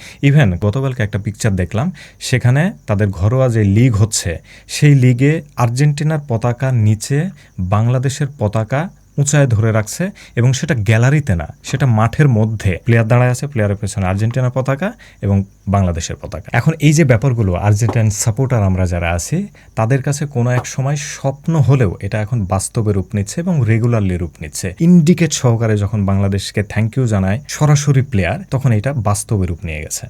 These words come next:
And that is the reason to love Argentina team, and that is the reason to love Argentine Football Federation, and that is the reason we love football, because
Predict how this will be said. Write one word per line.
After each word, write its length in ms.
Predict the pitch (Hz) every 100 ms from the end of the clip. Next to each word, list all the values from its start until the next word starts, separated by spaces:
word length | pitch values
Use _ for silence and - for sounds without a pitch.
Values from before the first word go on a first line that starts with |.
| 107
And 140 | 113
that 140 | 123 180
is 80 | 160
the 160 | 156
reason 420 | 123 110 120 180 185 -
to 60 | 127
love 380 | 104 98 139 - - - 98
Argentina 460 | 101 113 104 104 92
team, 220 | - 127 196 - -
and 120 | 92 92
that 160 | 107
is 160 | 160 139
the 100 | 127
reason 300 | 104 104 127
to 120 | 120
love 220 | 95 90 143 - 90
Argentine 460 | 98 92 98 92
Football 640 | 95 - - 156 143 147 143
Federation, 420 | 107 92 87 - 220 - - - -
and 180 | 165 139
that 160 | 139 143
is 160 | 143
the 120 | 139 127
reason 340 | 127 123 101 76 -
we 80 | 101
love 300 | 101 110 120 -
football, 600 | 87 78 76 69 - -
because 180 | 101 156